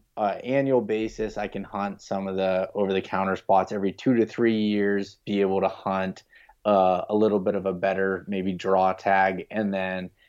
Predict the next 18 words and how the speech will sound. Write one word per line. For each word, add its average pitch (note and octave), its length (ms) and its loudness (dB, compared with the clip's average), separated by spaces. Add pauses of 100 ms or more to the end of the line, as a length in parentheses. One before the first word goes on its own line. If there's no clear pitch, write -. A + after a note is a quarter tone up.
having, F#2+ 420 0
like, F2+ 220 -4
a, F#2 320 -2 (380)
a - 80 -6
five F#2+ 360 2
to F#2 80 -6
six - 380 -8
year F2+ 640 -2 (720)
high, - 380 -4
like, G2 340 -2 (280)
really A2 580 4
top F#2+ 400 0
of, G2+ 140 -6
like, F#2 300 -6
more G2+ 440 -2
dream F#2+ 460 -4
style F2 420 0
hunts. - 360 -14